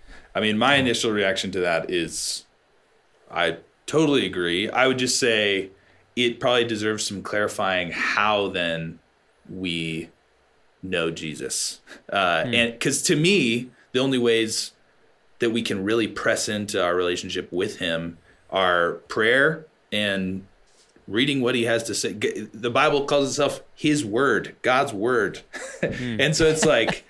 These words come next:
Speaker 2: <laughs>
Speaker 1: I don't know any relationship I've ever been in that gets really awesome if we never talk to each other.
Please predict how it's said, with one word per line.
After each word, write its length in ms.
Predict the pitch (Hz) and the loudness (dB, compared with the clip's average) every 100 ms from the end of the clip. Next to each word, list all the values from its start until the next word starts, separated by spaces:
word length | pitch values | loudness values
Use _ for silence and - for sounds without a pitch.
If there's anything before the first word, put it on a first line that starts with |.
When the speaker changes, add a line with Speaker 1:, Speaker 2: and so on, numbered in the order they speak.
| 214 - | -8 -8
Speaker 2:
<laughs> 280 | - - - | -18 -20 0
Speaker 1:
I 100 | 143 | 4
don't 120 | 190 | 6
know 160 | 185 190 | 8 6
any 260 | 165 160 175 | 6 6 6
relationship 720 | 151 147 143 151 147 131 - | 6 4 2 0 2 0 0
I've 180 | 127 131 | 2 4
ever 240 | 127 127 | 2 2
been 240 | 123 131 135 | 2 2 2
in 420 | 117 107 107 - | 2 0 -4 -2
that 180 | 117 110 | -2 0
gets 300 | 120 117 101 | 0 -2 -6
really 520 | 101 120 120 110 110 | 0 2 2 0 -2
awesome 560 | 113 113 - 104 92 92 | 0 0 0 -2 -4 -6
if 180 | 113 110 | -8 -6
we 120 | 107 | -4
never 180 | 101 95 | -2 -2
talk 300 | - 107 87 | 0 0 -2
to 60 | - | -4
each 180 | 82 85 | -4 -2
other. 300 | 76 55 | -4 -4